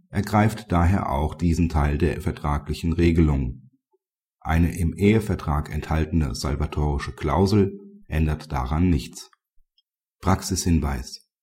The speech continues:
Der B G H hat zu der Frage, ob die Nichtigkeit eines Ehevertrags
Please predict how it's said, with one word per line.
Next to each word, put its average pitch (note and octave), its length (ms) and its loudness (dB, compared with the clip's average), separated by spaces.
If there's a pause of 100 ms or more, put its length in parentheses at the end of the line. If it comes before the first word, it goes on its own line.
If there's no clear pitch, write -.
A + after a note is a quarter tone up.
(800)
Der F#2 100 2
B G2+ 120 6
G G2+ 180 4
H G#2+ 240 6
hat A#2 160 2
zu F2+ 80 0
der D#2+ 140 2
Frage, D#2 520 0 (120)
ob - 180 -8
die D2 100 -2
Nichtigkeit D#2+ 640 0
eines C#2+ 320 -4
Ehevertrags D#2+ 840 -2